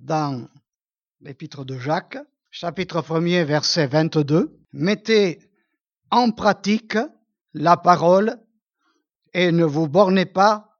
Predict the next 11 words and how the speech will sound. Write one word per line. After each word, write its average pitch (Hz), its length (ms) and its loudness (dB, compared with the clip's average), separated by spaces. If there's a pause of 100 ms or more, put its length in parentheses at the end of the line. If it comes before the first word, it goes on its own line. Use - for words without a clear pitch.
à 202 140 2
l'écouter, 170 580 -6 (320)
<clears throat> - 640 -4
en 156 180 0
vous 151 160 -4
trompant 175 580 2
vous-même 170 520 -2 (480)
par 160 200 -4
de 160 120 -2
faux 208 320 0
raisonnements. 170 760 0